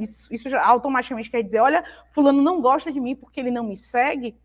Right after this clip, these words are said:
Né? E quando a gente pronuncia, né, a gente verbaliza isso, "Ó, me segue lá, me segue na rede social", né? E se a pessoa não seguir, quer dizer que ela não gosta de você. Então, a Pro tá sempre pedindo aqui, "Olha,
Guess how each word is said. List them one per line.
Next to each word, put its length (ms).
Né? 180
E 40
quando 260
a 160
gente 240
pronuncia, 760
né, 140
a 40
gente 160
verbaliza 680
isso, 160
"Ó, 220
me 120
segue 480
lá, 300
me 140
segue 360
na 120
rede 220
social", 640
né? 280
E 540
se 220
a 80
pessoa 640
não 200
seguir, 720
quer 120
dizer 220
que 100
ela 120
não 160
gosta 320
de 100
você. 360
Então, 220
a 60
Pro 120
tá 120
sempre 260
pedindo 300
aqui, 200
"Olha, 280